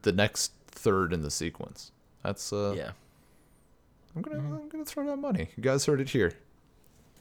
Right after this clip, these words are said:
Speaker 2: Okay. It could be first three. It could be the whole
Speaker 1: Yeah, shit. Maybe they go all in.
Speaker 2: Yeah.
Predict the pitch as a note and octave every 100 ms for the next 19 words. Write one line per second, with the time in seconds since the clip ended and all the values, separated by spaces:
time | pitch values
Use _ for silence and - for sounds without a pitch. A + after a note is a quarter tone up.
0 | - - - - - - - - - -
1 | - - - - _ - - - _ -
2 | - _ - - B2+ - C3 - - -
3 | - - - - - - - - - -
4 | - - A2+ C3 C#3 - D3 - D3+ E3
5 | C#3+ B2+ F#3+ G3 A3 G#3+ G3 G3 F3+ F3+
6 | G3 G3 F#3+ F#3 - - - - - -
7 | - - - - - - A2 D#3+ G#3 G#2
8 | - D3+ F3+ G#2 A2 B2 B2 B2 B2 C3
9 | B2+ G#2 - - - - - F2 F#2+ A#2
10 | A#2 C#3+ F#2 - - _ - - - -
11 | C3+